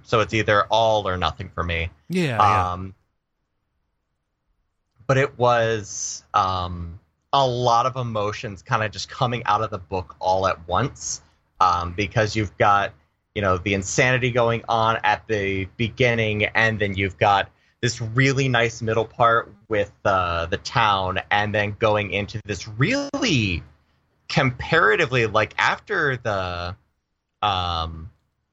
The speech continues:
Speaker 1: after the bear and that little bit with the demon, it's a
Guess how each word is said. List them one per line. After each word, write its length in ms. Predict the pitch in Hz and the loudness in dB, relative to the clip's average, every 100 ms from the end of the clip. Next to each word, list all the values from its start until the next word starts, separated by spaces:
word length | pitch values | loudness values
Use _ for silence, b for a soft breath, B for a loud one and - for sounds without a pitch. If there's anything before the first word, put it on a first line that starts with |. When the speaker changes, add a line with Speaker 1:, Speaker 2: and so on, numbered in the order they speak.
| _ _ _ _ _ _ _ - | _ _ _ _ _ _ _ -4
Speaker 1:
after 260 | 139 - 208 | -2 -2 -2
the 100 | 139 | -2
bear 640 | - 120 151 104 92 98 _ _ _ _ - | 0 2 2 0 -2 -6 _ _ _ _ -4
and 560 | 117 110 107 104 104 101 | 0 0 0 -2 -4 0
that 280 | 113 107 110 | 0 0 -2
little 160 | 120 | 0
bit 200 | 110 127 | 0 0
with 180 | 117 - | -2 -4
the 60 | 104 | -4
demon, 420 | 110 123 127 101 | -2 -2 0 0
it's 220 | 127 - | 0 2
a 100 | 262 | -2